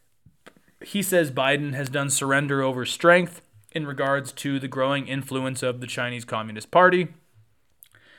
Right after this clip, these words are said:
And I think one of the more troubling lines of the night, again, came from Ron DeSantis, who I do think is a very troubling individual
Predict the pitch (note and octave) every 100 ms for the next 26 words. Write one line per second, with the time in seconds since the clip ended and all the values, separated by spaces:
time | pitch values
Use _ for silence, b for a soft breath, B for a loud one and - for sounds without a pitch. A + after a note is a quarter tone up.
0 | b b b F3 C4 E4+ C#4 C4 A3+ G3+
1 | G3+ D#3+ - - D3 C3+ F3 A3 C#4+ C#4
2 | _ b b b - D3+ D#3 F#3 F#3+ E3
3 | C#3 C3 B2 D3+ G#3+ - - C#3+ C#3 E3
4 | E3+ E3 D3+ C#3+ C#3 C3+ C3+ B2+ D3 C3
5 | B2 C3 D3 - D#3+ D3 C#3+ F3+ E3+ D3
6 | C#3 B2+ C3+ C3 - C#3+ C#3 C#3 B2+ B2+
7 | A#2+ D#3+ D3+ D#3 D#3 D3+